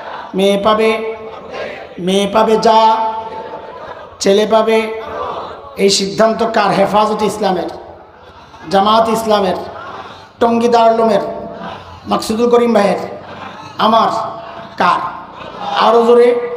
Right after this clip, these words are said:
আরো জোরে। শয়তানগুলো এই বিধান থেকে মানুষকে দূরে সরাইতে অ-, অপব্যাখ্যা চেষ্টা কম করে নাই। শুরুতে মানুষের দিলের মধ্যে সংশয় তৈরি করার চেষ্টা করেছে।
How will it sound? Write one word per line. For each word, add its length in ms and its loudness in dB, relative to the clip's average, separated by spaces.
আরো 260 6
জোরে। 500 4
শয়তানগুলো 920 2
এই 180 4
বিধান 400 4
থেকে 220 4
মানুষকে 460 2
দূরে 240 4
সরাইতে 760 2
অ-, 440 2
অপব্যাখ্যা 840 2
চেষ্টা 320 0
কম 220 2
করে 240 2
নাই। 120 -4
শুরুতে 460 2
মানুষের 440 2
দিলের 220 2
মধ্যে 200 4
সংশয় 440 2
তৈরি 260 0
করার 280 2
চেষ্টা 260 0
করেছে। 380 -4